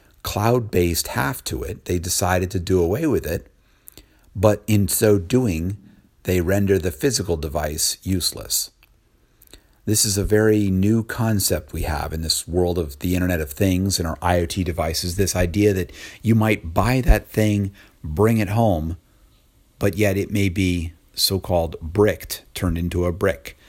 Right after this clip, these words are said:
sometime later. This has happened with thermostats. It's happened with other home devices. It could conceivably happen with,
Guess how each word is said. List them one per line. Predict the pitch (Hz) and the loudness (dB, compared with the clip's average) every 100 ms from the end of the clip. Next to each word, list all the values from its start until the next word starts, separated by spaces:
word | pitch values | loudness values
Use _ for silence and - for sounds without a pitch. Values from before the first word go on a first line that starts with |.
| - - - - | -20 -20 -20 -6
sometime | - 104 92 90 80 | 0 0 0 -2 -2
later. | 85 95 - - _ _ _ _ | 0 -2 -2 -14 _ _ _ _
This | 113 | 0
has | 107 101 | 2 0
happened | 120 107 110 104 | 0 2 2 4
with | 107 98 - | 4 2 -6
thermostats. | - 120 127 92 - 76 - - 90 | -4 0 0 -2 -4 -6 -6 -6 -6
It's | - | -2
happened | 92 87 98 | 0 0 0
with | 98 - | 0 0
other | 104 117 101 | 0 2 0
home | 92 87 | 0 -2
devices. | 76 78 73 76 76 69 - - - - | -2 -4 -6 -6 -6 -4 -4 -8 -18 0
It | 113 - - _ - | 0 0 -10 _ -4
could | - 196 117 139 - | 2 4 2 0 -2
conceivably | 117 104 - - 113 87 87 | 0 0 0 -2 -4 -2 -2
happen | 92 92 107 98 | -2 -2 -2 0
with, | 95 101 - | 0 0 -4